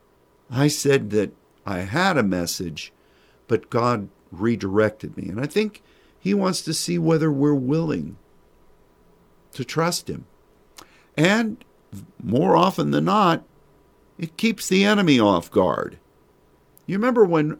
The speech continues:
our presidents in the past, recent past, would get up and say, "No, we're gonna withdraw troops on this date, and we're gonna do this."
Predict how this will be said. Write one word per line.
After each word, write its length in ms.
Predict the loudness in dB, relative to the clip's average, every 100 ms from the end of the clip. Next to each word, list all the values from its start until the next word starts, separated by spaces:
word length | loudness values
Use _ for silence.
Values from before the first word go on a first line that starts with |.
| -4
our 260 | -2 0
presidents 760 | -2 2 2 2 0 0 -2 -2
in 140 | 0
the 80 | -2
past, 640 | -2 -4 -2 -4 -6 -12 -16 _ _ _ _ _ _ _ _ _ _ _ -6
recent 640 | 2 4 2 -2 -4 -6
past, 540 | -6 -4 -4 -6 -4
would 180 | -6 -2
get 160 | 2 2
up 160 | 2
and 140 | -2 -2
say, 300 | 4 4 4
"No, 280 | 4 4 4
we're 180 | 4
gonna 220 | 2 0 2
withdraw 640 | 0 0 6 8 8 6
troops 520 | 6 8 8 8 2
on 300 | 0 0 0
this 340 | 4 4 4
date, 420 | 0 6 6 4 -2
and 180 | -4 -4
we're 100 | -6
gonna 280 | -6 -6 -6
do 220 | -4 0
this." 320 | 2 2